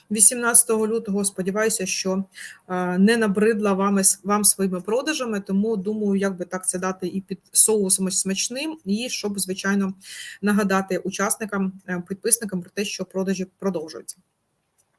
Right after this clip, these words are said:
А, так, наразі теніс на паузі. Таня Щербак теж хоче емоцію.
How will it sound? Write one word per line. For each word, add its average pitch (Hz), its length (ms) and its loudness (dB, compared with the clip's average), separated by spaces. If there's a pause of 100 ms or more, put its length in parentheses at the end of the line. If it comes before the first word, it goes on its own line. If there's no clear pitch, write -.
(420)
А, 190 800 4 (100)
так, 220 200 6
наразі 269 320 4
теніс 233 420 2
на 220 80 -4
паузі. 285 400 -2
Таня 214 300 0
Щербак 185 400 -4
теж 190 180 -2
хоче 180 280 -6
емоцію. 262 540 0